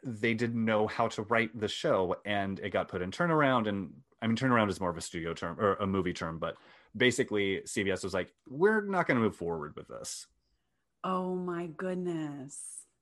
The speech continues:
Speaker 1: Uh, Suzanne Summers and Joyce DeWitt did not speak for thirty years.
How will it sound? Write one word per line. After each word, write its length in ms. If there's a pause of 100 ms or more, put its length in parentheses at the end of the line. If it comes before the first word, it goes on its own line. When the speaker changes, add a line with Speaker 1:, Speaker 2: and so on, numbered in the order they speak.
(1160)
Speaker 1:
Uh, 300
Suzanne 420
Summers 600 (500)
and 180
Joyce 280
DeWitt 340
did 140
not 180
speak 300
for 360
thirty 380
years. 580